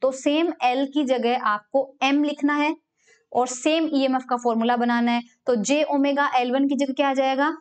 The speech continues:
J ओमेगा एम आ जाएगा। करंट कौन सी लेनी है, जो कि दूसरे वाले में जा रही है। Why?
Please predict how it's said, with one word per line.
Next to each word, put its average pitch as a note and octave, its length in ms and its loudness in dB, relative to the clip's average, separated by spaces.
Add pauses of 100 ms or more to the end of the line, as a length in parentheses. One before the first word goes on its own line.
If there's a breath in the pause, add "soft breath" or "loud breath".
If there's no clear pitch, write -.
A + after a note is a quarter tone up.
J A#3+ 220 0
ओमेगा B3+ 520 0
एम B3+ 160 0
आ C4+ 100 0
जाएगा। C4+ 460 0 (280)
करंट E4 360 0
कौन D#4+ 220 2
सी E4 140 0
लेनी D#4 340 2
है, E4+ 180 0 (240)
जो C#4 200 0
कि D4 140 -2
दूसरे D#4 420 0
वाले C4 220 0
में B3+ 160 0
जा A#3 120 2
रही A3+ 200 -2
है। G#3 80 2
Why? B3 380 0